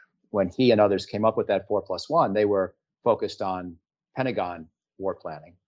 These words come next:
And sometimes as a nation, we conflate Pentagon war planning or threat planning with more national threat planning. But I think by now we should know, in an era of global warming, of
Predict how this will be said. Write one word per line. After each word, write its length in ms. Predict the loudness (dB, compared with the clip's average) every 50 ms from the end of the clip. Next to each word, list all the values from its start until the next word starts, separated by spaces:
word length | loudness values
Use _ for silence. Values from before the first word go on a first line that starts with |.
| _ _ _ _ _ _ _ _ _ _ -20 -12 -8
And 160 | -8 -8 -4
sometimes 560 | -4 -2 -2 0 0 -2 -2 -2 -2 -4 -6
as 240 | -6 -4 -4 -4 -4
a 60 | -4
nation, 440 | -2 -2 -2 -2 -2 -4 -8 -6 -4
we 180 | -4 -4 -4 -4
conflate 600 | -6 -8 -8 -6 0 2 4 4 4 2 0 -2
Pentagon 480 | 0 0 2 2 2 2 2 0 -2 -6 _ _ _
war 180 | -4 -2 -2 -2
planning 400 | -2 -2 -2 -2 -2 -4 -6 -8
or 100 | -10 -10
threat 280 | -6 -4 -4 -4 -4 -6 _ _ _
planning 320 | -6 -6 -6 -6 -8 -12 -16 _ _ _ _ _ _ _
with 220 | -2 -2 0 -2 -2
more 200 | -2 0 0 0
national 580 | 0 0 0 0 -2 -4 -4 -4 -4 -6 -8 _ _ _ _ _
threat 220 | 2 2 2 2
planning. 320 | 0 -4 -4 -4 -4 -4 -4
But 160 | -4 -2 -2
I 80 | -2 -2
think 220 | -2 -4 0 0
by 120 | 0 2
now 280 | 2 0 0 0 0 -2
we 140 | -2 -4 -4
should 220 | -6 -6 -8 -6
know, 340 | -4 -2 -2 0 0 -2 -4
in 120 | -6 -8
an 80 | -8 -8
era 300 | -6 -4 -4 -2 -2 -4
of 200 | -4 -6 -10 -12
global 340 | _ -10 -8 -6 -4 -6 -6
warming, 320 | -6 -10 -12 -14 -16 -18 -20 _ _ _ _ _ _ _ _ _ -4
of 320 | -4 -2 -2 -4 -6 -8